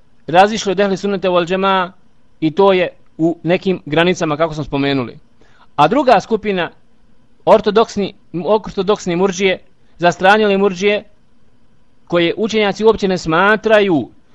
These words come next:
među sedamdeset tri skupine, među ummetu Muhammeda sallallahu alejhi ve sellem, braćo i sestre, jesu murdžije koje smo spomenuli, sljedbenici šta? Sljedbenici Džehma ibn Safvana, koji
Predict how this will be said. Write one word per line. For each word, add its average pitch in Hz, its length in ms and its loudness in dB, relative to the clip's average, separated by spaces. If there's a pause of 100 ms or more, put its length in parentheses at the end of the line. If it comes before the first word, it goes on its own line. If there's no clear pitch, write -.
(160)
među 185 260 -2
sedamdeset 180 680 -6
tri 202 220 -4
skupine, 196 580 -2 (840)
među 170 220 -4
ummetu 247 320 0
Muhammeda 208 420 -2
sallallahu 196 300 0
alejhi 190 240 0
ve 196 60 2
sellem, 196 180 -2 (300)
braćo 160 300 2
i 147 60 -4
sestre, 160 460 -2 (360)
jesu 160 500 -2
murdžije 156 380 -2
koje 147 200 -4
smo 143 100 -8
spomenuli, 147 520 -4
sljedbenici 143 500 -4
šta? 156 260 -2 (420)
Sljedbenici 143 600 -6 (1040)
Džehma 151 340 -2
ibn 151 160 -4
Safvana, 143 640 -4 (1080)
koji 170 400 -2